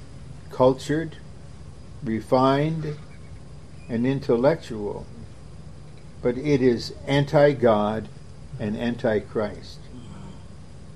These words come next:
Now I'm especially helped by the next portion. And, uh, Wuest refers to a fellow named Trench, a bishop,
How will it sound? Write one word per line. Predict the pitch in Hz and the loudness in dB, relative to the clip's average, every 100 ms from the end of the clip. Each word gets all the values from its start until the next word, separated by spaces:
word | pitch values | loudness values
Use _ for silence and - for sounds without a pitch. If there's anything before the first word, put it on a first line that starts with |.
| - | -6
Now | 120 | 0
I'm | 120 | 2
especially | 123 - - 180 175 170 139 117 | 2 0 4 4 4 2 4 6
helped | 117 107 - - - - - - - - - - - | 6 4 2 -8 -14 -16 -16 -16 -16 -16 -14 -14 0
by | 113 | 2
the | 113 | 4
next | 113 143 147 - | 4 2 2 -6
portion. | - 143 135 - 117 104 - - - - - - - - - - - - - - - - - - - - - - - - - - - - - - - - | 0 4 4 0 -8 -8 -12 -14 -16 -16 -16 -16 -16 -16 -16 -16 -16 -16 -16 -16 -16 -16 -16 -16 -16 -16 -16 -16 -16 -16 -16 -16 -16 -16 -16 -16 -14 -4
And, | 131 127 127 123 123 | 2 4 4 4 6
uh, | 120 113 120 - - - | 6 6 0 -4 -14 -6
Wuest | 131 131 170 180 - | 2 10 12 10 8
refers | 147 131 143 135 127 - | 4 6 10 12 10 6
to | 131 | 2
a | 117 | 2
fellow | - 127 120 | 6 6 6
named | 117 113 110 107 | 2 2 0 -4
Trench, | - - 127 110 - - - - - - | -4 2 4 2 -2 -12 -12 -14 -12 -6
a | 113 | -6
bishop, | 92 131 - 127 113 | 4 4 4 2 0